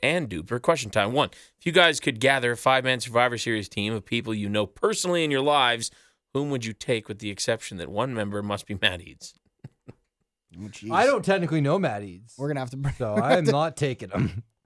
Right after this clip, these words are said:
Speaker 1: That's,
Speaker 3: I'll
Speaker 1: that's,
Speaker 3: take
Speaker 1: no, no, no. The rule is you gotta take Matt Eads. Everyone's got Matt Eads.
Speaker 3: Uh, can't I have Oliver?
Speaker 1: So we're building a four-man team.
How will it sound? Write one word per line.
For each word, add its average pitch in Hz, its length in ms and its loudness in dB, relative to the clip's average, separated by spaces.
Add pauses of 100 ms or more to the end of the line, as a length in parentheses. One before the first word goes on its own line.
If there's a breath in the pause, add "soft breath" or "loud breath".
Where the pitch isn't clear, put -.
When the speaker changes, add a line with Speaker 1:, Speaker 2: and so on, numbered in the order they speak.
Speaker 1:
That's, 101 220 -4
Speaker 3:
I'll 180 80 6
Speaker 1:
that's, 196 260 4
Speaker 3:
take - 80 -6
Speaker 1:
no, 135 140 4
no, 247 280 0
no. 151 220 0
The 156 100 -4
rule 151 260 0
is 160 100 -4
you 135 60 -2
gotta 156 180 4
take 226 200 2
Matt 170 200 0
Eads. 165 220 -4
Everyone's 120 320 -2
got 131 180 2
Matt 127 180 0
Eads. 95 260 -8
Speaker 3:
Uh, 143 200 2
can't 277 220 2
I 240 60 2
have 202 180 4
Oliver? 165 440 4
Speaker 1:
So - 40 2
we're 98 100 0
building 110 380 0
a 117 60 0
four-man 87 540 -4
team. 90 320 -12